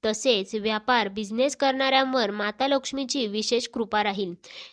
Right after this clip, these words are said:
ज्यामुळे चांगला फायदा त्यांना या काळामध्ये होताना दिसेल. त्याचबरोबर कुटुंबात आनंदाचे वातावरण राहील.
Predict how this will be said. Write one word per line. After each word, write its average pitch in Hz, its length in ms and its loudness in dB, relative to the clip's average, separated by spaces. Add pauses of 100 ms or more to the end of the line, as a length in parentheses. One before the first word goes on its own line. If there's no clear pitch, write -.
(120)
ज्यामुळे 285 500 4
चांगला 240 400 0
फायदा 262 360 2
त्यांना 247 380 -2
या 202 220 -2
काळामध्ये 220 560 0
होताना 202 480 -2
दिसेल. 190 440 -4
त्याचबरोबर 202 800 -2
कुटुंबात 220 640 0 (100)
आनंदाचे 220 640 0
वातावरण 202 580 -2
राहील. 185 300 -6